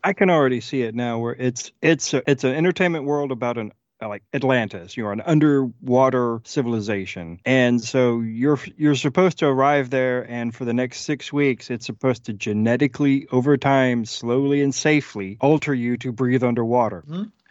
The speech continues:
Speaker 1: and give you, you know, merman, you know, like, type, you know, webbed feet and everything, so you can, s-, you know, better maneuver in, in under the ocean. And, but
Speaker 2: Yeah.
Speaker 1: yeah, unfortunately, you know,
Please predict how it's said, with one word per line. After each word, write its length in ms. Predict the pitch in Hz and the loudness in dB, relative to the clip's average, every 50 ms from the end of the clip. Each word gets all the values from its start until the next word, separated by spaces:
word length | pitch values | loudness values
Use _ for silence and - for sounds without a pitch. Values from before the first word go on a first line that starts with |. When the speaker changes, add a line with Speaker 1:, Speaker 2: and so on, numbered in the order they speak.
| _ - | _ -8
Speaker 1:
and 160 | 117 123 120 | -6 -6 -4
give 180 | 123 127 113 120 | -4 -4 -4 0
you, 280 | 127 127 127 123 120 123 | 0 0 0 0 -4 -4
you 120 | 139 131 123 | -2 -2 -2
know, 200 | 117 113 110 - _ - | -2 -4 -6 -8 _ -4
merman, 800 | 123 139 147 151 147 143 139 135 131 131 131 131 127 123 123 127 | 0 2 2 4 2 2 0 0 0 -2 -2 -2 -4 -4 -4 -4
you 120 | 127 120 | -4 -4
know, 180 | 117 110 107 104 113 | -4 -4 -6 -4 -4
like, 180 | 117 113 113 - _ _ _ _ - | -4 -4 -4 -8 _ _ _ _ -8
type, 280 | - 123 117 113 117 _ _ - | -4 -4 -2 -4 -4 _ _ -4
you 120 | 135 127 | -2 0
know, 220 | 117 110 107 101 98 - - 254 | 0 0 -2 -4 -6 -10 -16 -16
webbed 560 | 214 139 131 156 135 127 127 131 131 127 120 107 | -16 -16 -14 -8 0 4 6 6 6 4 2 -2
feet 420 | - - - 147 147 143 147 - | -6 -4 -2 -2 -2 -2 -2 -2
and 120 | 120 123 | -2 -2
everything, 440 | 120 113 113 113 104 117 113 110 107 | 0 0 -2 -2 -2 -2 -2 -2 -2
so 120 | 101 - 120 | -2 0 0
you 100 | 120 110 | 0 0
can, 200 | 120 117 113 110 | 2 2 2 2
s-, 180 | 98 - - - - - | 0 -2 -8 -10 -4 0
you 120 | 131 117 | 0 2
know, 180 | 107 101 98 92 - _ | 2 0 -2 -6 -4 _
better 240 | - 131 131 127 127 | 4 6 6 8 8
maneuver 800 | 123 123 123 123 131 127 123 123 131 135 143 135 120 127 127 123 | 8 6 4 4 2 4 6 8 8 8 8 8 6 4 4 4
in, 240 | 117 117 120 120 123 120 | 4 2 0 -2 -2 -4
in 280 | 117 113 113 110 117 117 - | -6 -4 -4 -4 -4 -4 -2
under 200 | 127 127 123 120 | 2 2 2 2
the 160 | 110 117 113 | 2 2 2
ocean. 360 | 120 123 117 - - 110 104 | 2 2 0 0 -4 -6 -4
And, 240 | 104 104 104 104 - - - - - - - - - _ - | -4 -4 -6 -8 -8 -12 -18 -20 -20 -20 -20 -20 -8 _ 4
but 100 | 180 196 | 4 4
Speaker 2:
Yeah. 60 | 185 | 6
Speaker 1:
yeah, 260 | 185 180 175 151 135 135 | 6 6 6 4 4 2
unfortunately, 680 | 143 131 175 185 180 - - 160 147 143 143 131 - _ _ _ _ _ - | 0 -2 -4 -4 -4 -6 -8 -8 -6 -6 -6 -8 -10 _ _ _ _ _ -12
you 100 | 170 156 | -8 -6
know, 280 | 151 147 139 139 135 | -4 -4 -4 -6 -6